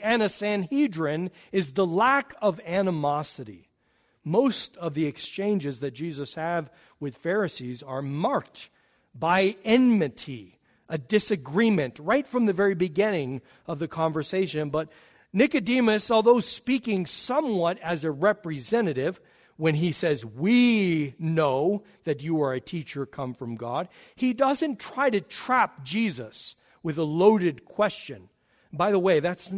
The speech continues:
really never a good idea to try to trap Jesus. He is the Son of God, and he's ten steps ahead of you all the time. So don't try that at home. But here,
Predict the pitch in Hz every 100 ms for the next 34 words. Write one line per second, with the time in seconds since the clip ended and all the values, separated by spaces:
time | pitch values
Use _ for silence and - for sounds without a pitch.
0 | 185 185 208 180 123 135 165 160 143 127
1 | 151 135 117 127 143 165 _ _ _ -
2 | 127 - 156 139 - - - 151 165 123
3 | 107 135 160 160 185 190 - - _ _
4 | 185 190 170 202 156 151 180 - 202 202
5 | 185 131 143 151 196 220 202 - _ -
6 | 175 175 175 185 160 - - _ _ -
7 | 262 285 277 - - 262 - 254 190 233
8 | 208 156 156 165 185 220 208 - 190 185
9 | 135 101 - _ _ _ - 185 170 156
10 | - - 143 190 202 - - 170 165 143
11 | 139 139 139 123 165 139 113 87 _ _
12 | _ _ _ - 160 202 254 214